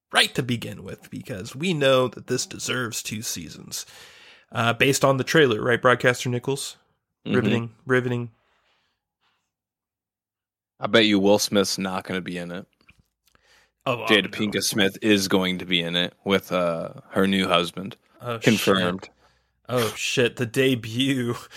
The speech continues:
Speaker 2: She's
Speaker 1: Uh,
Speaker 2: actually gonna, that's actually gonna be the, uh, mom and dad of the new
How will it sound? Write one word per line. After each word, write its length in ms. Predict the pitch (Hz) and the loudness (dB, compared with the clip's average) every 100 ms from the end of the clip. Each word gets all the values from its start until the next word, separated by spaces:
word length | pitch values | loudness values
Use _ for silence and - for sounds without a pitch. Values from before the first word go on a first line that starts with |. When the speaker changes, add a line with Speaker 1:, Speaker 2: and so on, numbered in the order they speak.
| - | -12
Speaker 2:
She's 260 | - 127 120 | 2 4 6
Speaker 1:
Uh, 40 | |
Speaker 2:
actually 300 | 131 123 139 | 4 4 4
gonna, 280 | 120 123 120 - - | 4 6 4 0 0
that's 200 | 123 113 | 2 4
actually 280 | 127 - 117 | 4 2 0
gonna 220 | 113 110 | 2 2
be 220 | 98 101 | 2 0
the, 360 | 92 98 98 87 | 0 -4 -2 -2
uh, 160 | 87 | -2
mom 360 | 90 95 92 92 | -2 0 0 0
and 120 | 90 | -4
dad 500 | 95 92 90 85 85 - _ _ - | 2 4 4 2 -2 -14 _ _ -2
of 240 | 92 90 | 0 0
the 100 | 87 | -4
new 520 | 92 90 87 85 85 | -2 0 0 -2 -2